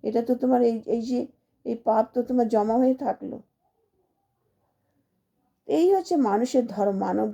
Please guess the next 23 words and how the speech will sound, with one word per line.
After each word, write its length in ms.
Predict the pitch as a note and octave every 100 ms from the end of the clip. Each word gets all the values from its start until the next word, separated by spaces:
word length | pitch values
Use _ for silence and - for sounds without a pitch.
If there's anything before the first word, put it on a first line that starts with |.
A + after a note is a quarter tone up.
| -
ধর্ম, 200 | G#3 G#3+
এই 220 | F3+ G#3
হচ্ছে 200 | G#3+ G#3+
মানুষের 420 | A3 F#3+ G3+ G#3+ G3 -
ধর্ম। 240 | - - - B3+ _ _ _ -
কেউ 180 | D4+
বলতে 340 | C4+ A3 G#3+ A3
পারে 260 | G3+ G3
না 160 | G3 - _ _ _ _ _ _
আমরা 220 | G3+ G3+
পর-, 320 | G#3 G3+ G3+ G#3
পর-, 280 | G3+ G3+ G#3
আমরা 240 | F#3+ G#3
পরপারে 500 | G#3 G3+ G#3 G#3+ G#3
গিয়ে 120 | G#3
পরবর্তী 440 | G#3+ G3 G3 G3+ G#3
জীবনে 340 | A3 G#3 G3+
কী 320 | G3+ - B3+
হয়ে 200 | D4+ A#3
জন্ম 320 | G#3 G3 F#3+ F#3+
নেব 160 | F#3
বলতে 280 | F#3 F#3+ G3+
পারে? 260 | A3 A3